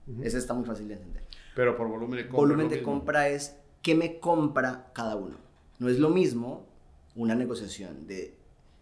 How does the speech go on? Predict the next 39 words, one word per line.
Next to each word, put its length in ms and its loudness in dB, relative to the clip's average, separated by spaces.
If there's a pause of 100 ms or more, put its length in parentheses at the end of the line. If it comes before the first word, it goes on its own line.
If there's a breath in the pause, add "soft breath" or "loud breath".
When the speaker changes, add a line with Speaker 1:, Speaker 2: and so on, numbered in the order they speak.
(160)
Speaker 2:
cien 280 6
dólares 560 2 (120)
a 100 0
una 220 -2
de 240 -6 (300)
cien 400 2
mil 220 0
dólares. 480 -8
Speaker 1:
Claro, 300 -2
tal 140 -10
vez 100 -10
tengo 240 -12
un 60 -8
número 200 -6
de 60 -8
clientes, 360 -14
tengo 200 -12
cien, 340 -8
pero 180 -8
esos 140 -12
cien 360 -12
clientes, 460 -12 (140)
Speaker 2:
Es 200 -16
Speaker 1:
cincuenta 400 -8
me 140 -10
cobran, 380 -12 (540)
eh, 200 -16
compran 420 -6
doscientos 400 -10
dólares, 360 -8
Speaker 2:
Me 100 -4
Speaker 1:
cinco, 260 -8
Speaker 2:
encanta. 220 -10
Speaker 1:
diez 160 -10
mil 140 -12
dólares. 240 -20
Speaker 2:
Me 100 -8
encanta. 400 -10
Ahora, 560 2